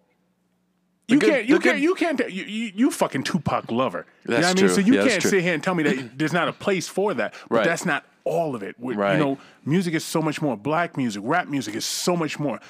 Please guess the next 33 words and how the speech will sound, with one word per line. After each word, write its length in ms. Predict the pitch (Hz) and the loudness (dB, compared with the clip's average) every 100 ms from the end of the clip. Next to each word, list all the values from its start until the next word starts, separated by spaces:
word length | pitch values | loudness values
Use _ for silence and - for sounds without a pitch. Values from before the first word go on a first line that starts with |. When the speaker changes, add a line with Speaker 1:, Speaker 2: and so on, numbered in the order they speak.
| - | -6
Speaker 2:
So 180 | - 170 | -2 0
there's 220 | 180 165 | 0 -2
a 60 | - | -6
space 360 | - 214 226 | -2 -2 -2
for 220 | - 120 101 - - | -4 -4 -4 -12 -4
your 100 | 139 | -2
Chuck 280 | - 127 127 | -2 -4 -4
D's. 340 | 113 101 - | -4 -6 -8
There's 160 | 147 175 | -4 -2
also 360 | 185 185 170 | 0 0 -2
a 40 | 160 | -2
space 380 | - 170 165 | -2 -2 -2
for 100 | - | -2
your, 220 | 151 151 147 | -2 -2 -4
your, 260 | 151 156 139 | -8 -8 -6
your 160 | 147 | -6
fucking 340 | 131 160 156 143 | -4 -6 -2 -2
Lil 120 | 147 131 | 0 0
Waynes. 420 | 131 110 101 95 | 0 -2 -4 -6
There's 160 | 135 | -4
Speaker 1:
Yeah. 160 | 110 123 | 0 2
Speaker 2:
a 40 | |
space 200 | 156 156 - | 2 0 -2
for, 200 | 139 131 - - - | -4 -4 -12 -12 -4
you 80 | |
know, 180 | 170 131 _ - | -2 -2 _ -4
conscious 480 | 190 170 - 147 165 | 0 0 -2 -2 0
rap. 160 | 120 | -2
Your 100 | 123 | -2
Commons. 400 | - 220 180 113 | -2 0 0 -2
Common 320 | - 226 254 220 | -2 -2 -2 0
came, 140 | 208 | 0
Speaker 1:
Right. 120 | 135 | 0